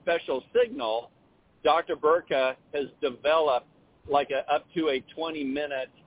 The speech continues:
session that can be used. And actually, he was mentioning the studies that are being done are showing that it might have the same, um, response and effectiveness as the current system does.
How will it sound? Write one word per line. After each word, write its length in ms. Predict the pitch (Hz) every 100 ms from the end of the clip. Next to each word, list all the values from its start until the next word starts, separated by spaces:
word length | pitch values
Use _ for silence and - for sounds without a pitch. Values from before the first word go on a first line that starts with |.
| _ _ _ -
session 520 | 180 - 156 113 110 - _ -
that 180 | 143 -
can 180 | 160 143
be 100 | 139
used. 580 | 123 175 175 127 123 -
And 160 | 127 -
actually, 680 | 156 220 - 151 127 120 127 _ _
he 100 | 151
was 160 | 160 147 -
mentioning 400 | 151 160 156 143
the 120 | 127 -
studies 340 | 170 165 170 151
that 120 | 165
are 80 | 143
being 340 | 143 147 127
done 460 | 113 196 165 120 127 _ _ -
are 160 | 143 139
showing 260 | 208 214 170
that 120 | 139
it 100 | 131
might 220 | 143 147
have 340 | 147 185 185 170
the 100 | - _
same, 440 | 190 196 175 151 143 - _ - _ _ -
um, 640 | 139 131 123 120 117 117 - - _ -
response 720 | 147 139 - 185 196 160 131 - -
and 120 | 143
effectiveness 800 | 131 - 196 202 139 110 113 110 - _ _ _ -
as 300 | 139 139 139 - _ -
the 80 | 135 -
current 340 | 185 196 120 _ -
system 420 | 131 - 120 98
does. 140 | -